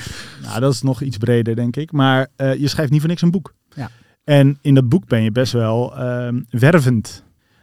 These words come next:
Speaker 1: Dus je gelooft wel in dat je nog mensen kan overtuigen.
Speaker 2: Ja.
Speaker 1: Waarvan wil je ze overtuigen?
Speaker 2: Ik wil ze overtuigen dat Afrika geen verloren continent is. En ik wil ze er ook van overtuigen dat ontwikkelingssamenwerking zoals we het nu hebben ingericht,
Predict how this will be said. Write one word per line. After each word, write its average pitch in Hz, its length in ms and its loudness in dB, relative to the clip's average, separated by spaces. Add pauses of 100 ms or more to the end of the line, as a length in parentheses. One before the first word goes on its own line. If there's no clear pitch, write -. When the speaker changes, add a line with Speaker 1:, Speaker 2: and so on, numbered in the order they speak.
Speaker 1:
Dus 123 140 -2
je 139 80 -2
gelooft 160 340 4
wel 143 280 6
in 123 180 0
dat 120 180 0
je 127 80 -4
nog 120 380 -6
mensen 127 400 0
kan 135 140 -2
overtuigen. 135 600 -2 (120)
Speaker 2:
Ja. 226 220 -8 (420)
Speaker 1:
Waarvan 156 320 0
wil 156 80 2
je 156 100 2
ze 143 80 2
overtuigen? 147 540 -4 (400)
Speaker 2:
Ik 165 120 -6
wil 196 120 0
ze 226 120 -6
overtuigen 185 600 -8
dat 160 180 -6
Afrika 143 380 -8
geen 139 500 -2 (100)
verloren 127 420 -2
continent 131 580 -6
is. 113 340 -6 (560)
En 143 100 -6
ik 117 60 -8
wil 143 120 -2
ze 123 100 0
er 117 140 -4
ook 170 200 -8
van 139 180 -6
overtuigen 117 600 -4
dat 131 180 -4
ontwikkelingssamenwerking 127 1040 -2
zoals 127 180 -2
we 120 60 -8
het 117 100 -6
nu 156 160 -4
hebben 127 260 -8
ingericht, 127 800 -6